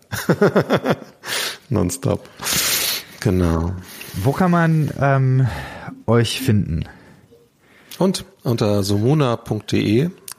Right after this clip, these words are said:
Speaker 1: also es, äh, wir, du verlinkst es bestimmt
Speaker 2: Genau.
Speaker 1: in den Shownotes. somona punkt de, da findet man alles, was, äh, jetzt zum Thema Beziehung ist.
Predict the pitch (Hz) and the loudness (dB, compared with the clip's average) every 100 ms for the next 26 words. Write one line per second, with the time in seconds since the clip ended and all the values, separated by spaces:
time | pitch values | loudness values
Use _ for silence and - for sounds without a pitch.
0 | - - - 92 110 107 104 - - 123 | -18 -20 -6 -2 0 0 -2 -6 -4 -2
1 | - 107 139 127 131 120 113 92 95 - | 2 2 2 2 0 0 0 0 -2 -4
2 | - 113 90 85 87 - 92 90 87 - | 0 2 4 2 0 0 0 0 -2 -6
3 | - - - - - - - - 98 107 | -12 -10 -8 -6 -6 -8 -8 0 2 4
4 | 104 90 110 104 113 120 - - - 90 | 2 2 2 4 4 2 -4 -8 -2 0
5 | 90 92 - - 101 92 90 - 98 - | 0 0 -2 -2 0 0 -2 0 -2 -2
6 | - 87 - - - 151 92 90 - 117 | -2 -2 0 -2 -2 2 2 2 2 0
7 | 95 - - 90 - 95 87 87 - 139 | 0 -2 -2 -2 0 0 -2 -2 0 2
8 | 135 143 120 160 - - | 2 2 2 0 -2 -6